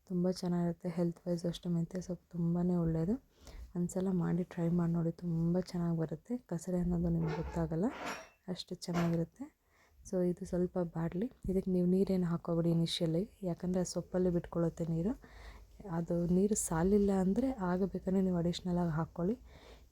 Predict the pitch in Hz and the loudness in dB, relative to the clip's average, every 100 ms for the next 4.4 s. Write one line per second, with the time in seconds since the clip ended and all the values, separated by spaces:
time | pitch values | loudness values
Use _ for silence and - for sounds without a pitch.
0 | 196 175 247 233 190 175 175 - 262 - | -4 -2 0 4 4 4 0 -4 -6 -6
1 | - - 196 190 - - 175 185 - 175 | -14 -4 -4 -4 -8 -4 -4 -2 0 4
2 | 170 - 180 170 240 226 202 - 208 - | 6 6 6 4 2 2 0 -2 -6 -4
3 | 202 196 - 175 170 156 _ 214 202 - | -2 -2 0 0 2 0 _ -2 -2 -4
4 | 185 180 180 | -4 0 0